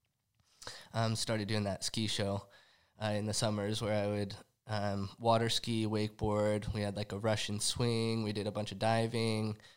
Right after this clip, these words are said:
And I went out there just for sky skiing, but then I picked up on all the other things really quick, too. Like, I mean, I grew up water skiing, but I did the jump skiing and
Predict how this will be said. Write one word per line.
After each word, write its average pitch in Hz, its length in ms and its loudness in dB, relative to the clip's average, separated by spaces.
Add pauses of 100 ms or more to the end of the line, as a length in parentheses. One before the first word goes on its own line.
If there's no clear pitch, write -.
(680)
And 110 520 2 (380)
I 139 100 4
went 139 160 6
out 123 160 4
there 123 160 4
just 123 240 2
for 123 80 2
sky 156 320 6
skiing, 120 360 2
but 117 120 -2
then 120 140 4
I 117 100 4
picked - 260 8
up 117 140 2
on 113 180 4
all 110 120 6
the 107 140 0
other 107 180 0
things 104 580 -2 (240)
really 101 200 -2
quick, - 280 -4
too. 104 200 0
Like, 104 260 -2 (100)
I 117 40 0
mean, 107 160 0
I 107 100 0
grew 107 220 -2
up 101 100 -6
water 110 200 2
skiing, 104 380 -2
but 107 120 0
I 104 80 0
did 101 180 -4
the 110 60 -4
jump 110 320 0
skiing 101 560 0
and 104 280 -2